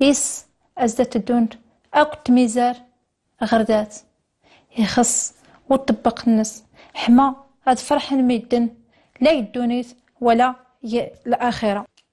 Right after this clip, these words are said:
أينما سيخص أدي لي العدل أو دين غير نبنادم نفس الناس. باش أتي أتدو قبريد الخير،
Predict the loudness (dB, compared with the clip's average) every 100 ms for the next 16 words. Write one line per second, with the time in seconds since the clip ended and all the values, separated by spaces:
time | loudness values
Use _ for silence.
0 | 0 2 2 0 -2 -4 -8 -10 -18 -20
1 | _ -4 0 2 2 2 0 -2 -2 -8
2 | _ _ -2 0 0 0 0 -2 -4 -8
3 | _ -2 0 2 0 0 -4 -8 _ -6
4 | 2 4 2 -2 -6 -2 0 -2 -8 -20
5 | _ _ _ _ -20 -20 -12 -2 2 4
6 | 2 -2 -14 _ _ _ _ _ _ _
7 | _ _ _ _ _ -2 -2 0 0 0
8 | 0 -10 _ -6 -4 -2 -2 0 -2 -4
9 | _ _ _ _ _ 0 4 4 4 2
10 | -2 0 -2